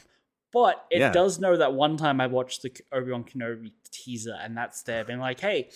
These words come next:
Speaker 1: we know you finished this, but do you wanna watch it again?"
Speaker 2: <laughs> You know what it
Speaker 1: <sighs>
Speaker 2: is? I bet a lot of people are rewatching it. So they're like, "Well, if you watched it once, you'll probably wanna watch it again, right?"
Speaker 1: Uh, maybe.
Speaker 2: Maybe.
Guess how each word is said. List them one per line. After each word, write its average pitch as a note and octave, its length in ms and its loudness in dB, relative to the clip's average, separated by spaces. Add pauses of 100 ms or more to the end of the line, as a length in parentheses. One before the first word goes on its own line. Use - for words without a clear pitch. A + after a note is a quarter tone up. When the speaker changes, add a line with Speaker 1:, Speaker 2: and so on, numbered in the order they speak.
(360)
Speaker 1:
we C#3 120 -4
know D#3 140 2
you G3 180 2
finished C#3+ 520 -6
this, F#3+ 200 0
but B2 140 -6
do A2+ 40 -10
you B2+ 80 -2
wanna A2+ 160 0
watch D3+ 260 0
it C3 60 -14
again?" C3 560 0 (580)
Speaker 2:
<laughs> G#2 1160 -2 (840)
You D3+ 100 0
know B3 120 8
what D#3+ 120 8
it C3+ 120 8
Speaker 1:
<sighs> C#3+ 140 8
Speaker 2:
is? A2 160 2
I B2 60 4
bet E3+ 120 4
a C#3 60 4
lot A#2+ 200 6
of B2+ 60 2
people A#2 260 -2
are G2 100 4
rewatching F2+ 540 -2
it. - 160 -12 (140)
So - 160 -12
they're G2 140 -4
like, F2 240 -6
"Well, G#2 80 -10
if F#2+ 100 -12
you C#4+ 100 0
watched A#3 240 -2
it F#2+ 100 -4
once, F#2 480 -4
you'll G#2 180 -8
probably C#3+ 640 0
wanna F2 200 -6
watch E2+ 220 -8
it - 60 -12
again, D2+ 520 -8
right?" E2+ 280 -6 (500)
Speaker 1:
Uh, D#3 540 -2
maybe. A2+ 400 -4 (580)
Speaker 2:
Maybe. D#2 380 -8